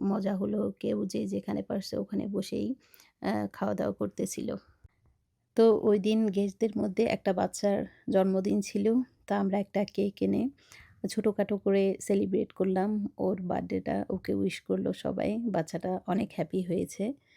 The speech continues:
আহ, যেহেতু ও বেড়াতেও এসেছে, সেই সাথে জন্মদিনের সেলিব্রেশন সব কিছু মিলে ও অনেক হ্যাপি হয়েছে।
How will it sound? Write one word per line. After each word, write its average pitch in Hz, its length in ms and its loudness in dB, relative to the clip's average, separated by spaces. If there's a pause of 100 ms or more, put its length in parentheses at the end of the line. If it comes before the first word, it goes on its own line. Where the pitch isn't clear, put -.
(480)
আহ, 196 360 -2
যেহেতু 185 440 0
ও 196 100 4
বেড়াতেও 190 420 4
এসেছে, 196 580 -2
সেই 196 260 0
সাথে 190 420 -2
জন্মদিনের 202 840 0
সেলিব্রেশন 202 640 -2
সব 202 160 -6 (100)
কিছু 202 220 -4
মিলে 196 380 2 (300)
ও 190 100 0
অনেক - 340 0
হ্যাপি - 280 -6
হয়েছে। - 440 -6